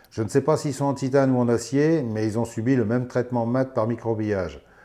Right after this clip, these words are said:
Alors, d'après ce que je sais, le microbillage, c'est une pulvérisation à forte pression de microbilles en verre pour donner un aspect mat et satiné aux aciers. C'est un peu la tendance en ce moment, beaucoup de marques proposent ça. Le frame lock est bien fait, il se verrouille parfaitement,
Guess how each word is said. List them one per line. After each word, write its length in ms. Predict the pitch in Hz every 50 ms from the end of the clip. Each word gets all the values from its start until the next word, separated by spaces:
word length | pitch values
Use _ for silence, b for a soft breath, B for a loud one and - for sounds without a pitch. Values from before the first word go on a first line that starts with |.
| B B
Alors, 260 | - 107 104 85 - - -
d'après 260 | 117 117 - 143 139
ce 60 | - -
que 80 | 139
je 80 | 131 -
sais, 200 | - 139 139 135
le 80 | 123
microbillage, 760 | 110 113 107 113 120 113 104 104 104 110 123 143 151 131 123 98 90
c'est 240 | - - 95 - 104
une 160 | 98 98 90
pulvérisation 800 | - 127 131 127 120 127 120 120 117 117 117 110 - 131 131 113
à 60 | 95
forte 300 | - - 123 117 - -
pression 440 | - 113 98 - - 143 147 151 143
de 100 | 123 107
microbilles 580 | 104 120 120 - - 127 123 113 120 110 110
en 140 | 104 101 104
verre 240 | 107 127 143 151 139
pour 160 | - 107 101
donner 220 | 110 113 113 123 127
un 80 | 123
aspect 280 | 107 95 - - 101 95
mat 320 | 98 113 127 131 131 - -
et 80 | 113 101
satiné 420 | - - 101 - - 117 117 123
aux 140 | 120 110 95
aciers. 480 | 101 95 - - 95 92 80 - - _ _
C'est 140 | - - 98
un 100 | 101 104
peu 120 | - 151
la 120 | 143 147 143
tendance 420 | 139 135 127 123 123 120 120 -
en 80 | 110 -
ce 100 | - 110
moment, 260 | 104 107 107 101 98
beaucoup 280 | 92 104 - - 107
de 60 | 101 110
marques 260 | 120 131 127 - -
proposent 320 | - 117 113 - 110 104
ça. 300 | - - - 104 101 92 92 - - b b b b
Le 160 | - 95 120 120
frame 280 | - 147 139 143 139
lock 180 | 143 139 - 151
est 60 | 139
bien 180 | 127 135 135 131
fait, 460 | 131 - 139 143 147 151 156 165 156
il 80 | 131
se 140 | - - 120
verrouille 360 | 107 101 113 107 107 110 107
parfaitement, 840 | - - 131 123 - 135 127 127 - 117 110 113 123 131 143 135